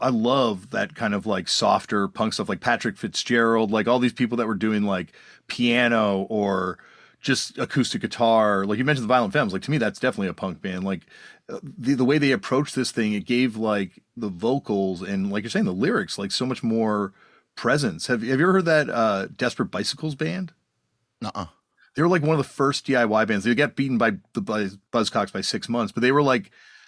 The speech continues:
Speaker 1: so amazing 'cause every lyric you can hear crystal clear, and it's basically like a call to action, like,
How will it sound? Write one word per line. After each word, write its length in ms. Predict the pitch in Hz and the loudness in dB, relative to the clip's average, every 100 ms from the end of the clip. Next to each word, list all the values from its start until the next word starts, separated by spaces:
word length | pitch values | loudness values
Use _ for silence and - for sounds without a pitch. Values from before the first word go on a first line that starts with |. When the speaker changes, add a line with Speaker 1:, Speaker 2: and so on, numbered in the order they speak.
| - | -8
Speaker 1:
so 520 | - - 147 147 135 | -2 2 4 4 4
amazing 420 | 117 113 139 143 120 | 2 2 2 2 -2
'cause 140 | 101 123 | -4 -2
every 280 | 135 151 | 2 4
lyric 380 | 123 131 143 - | 4 4 2 0
you 60 | 107 | -4
can 160 | 107 | -2
hear 260 | 101 135 127 | 0 0 0
crystal 360 | - 131 - 98 | -2 -4 -4 -6
clear, 320 | - 143 131 | 0 2 2
and 80 | 107 | 0
it's 100 | - | -2
basically 260 | 117 127 | -2 0
like 180 | 110 101 | -2 -2
a 40 | |
call 260 | - - 107 | -6 -4 -4
to 100 | 92 | -4
action, 460 | 95 110 - 98 90 | -2 -2 -4 -6 -8
like, 260 | 90 87 | -8 -10